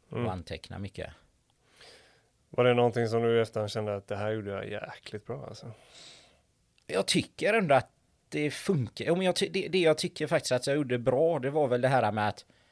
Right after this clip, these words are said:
Speaker 2: jag försökte ge så mycket information som möjligt till de bilarna som kom. Och även då till exempel vart de skulle ställa sig och vad för utrustning de skulle ta med sig. Så till många bilar sa jag det,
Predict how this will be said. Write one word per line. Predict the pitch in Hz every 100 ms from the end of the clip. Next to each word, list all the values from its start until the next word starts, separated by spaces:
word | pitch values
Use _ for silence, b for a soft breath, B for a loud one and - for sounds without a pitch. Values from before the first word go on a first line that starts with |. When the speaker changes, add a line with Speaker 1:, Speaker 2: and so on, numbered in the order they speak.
| b b
Speaker 2:
jag | 120
försökte | 110 123 -
ge | 127
så | 113
mycket | 120 127 101
information | 95 107 104 117 98
som | 107 113
möjligt | 123 104 107 123
till | -
de | 123 110
bilarna | 117 98 90 90
som | - 92
kom. | - 123 143 139 - b b b b b b
Och | 120
även | 117 107
då | 110
till | 98 101
exempel | 95 92 90 -
vart | 113 110 -
de | 101
skulle | 95 101 101
ställa | - 120 104 90 87
sig | - 98 107 104 92
och | 101 104
vad | 113 92 87
för | -
utrustning | 110 104 - 85 - 90
de | 85
skulle | - 90 87
ta | 98
med | 101 85 80
sig. | - 104 117 - b b b b b b b b b
Så | - 101 101
till | 127
många | 131 123 113
bilar | 139 120 104
sa | 98 123 104
jag | 131
det, | 107